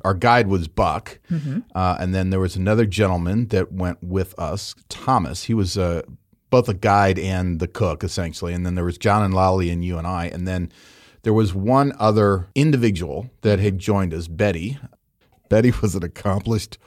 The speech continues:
Speaker 1: horsewoman.
Speaker 2: Yes, she
Speaker 1: And
Speaker 2: was,
Speaker 1: so
Speaker 2: un-,
Speaker 1: the,
Speaker 2: unlike us.
Speaker 1: there was f-, essentially five guests, two, two
Speaker 2: Mm-hmm.
Speaker 1: guides.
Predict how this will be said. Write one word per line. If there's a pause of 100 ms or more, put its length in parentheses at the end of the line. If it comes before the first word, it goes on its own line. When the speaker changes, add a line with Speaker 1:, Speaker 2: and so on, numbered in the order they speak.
(420)
Speaker 1:
horsewoman. (340)
Speaker 2:
Yes,
she
Speaker 1:
And
Speaker 2:
was,
Speaker 1:
so (140)
Speaker 2:
un-,
Speaker 1:
the,
Speaker 2:
unlike
us.
Speaker 1:
there
was
f-,
essentially
five
guests,
two, (140)
two
Speaker 2:
Mm-hmm.
Speaker 1:
guides.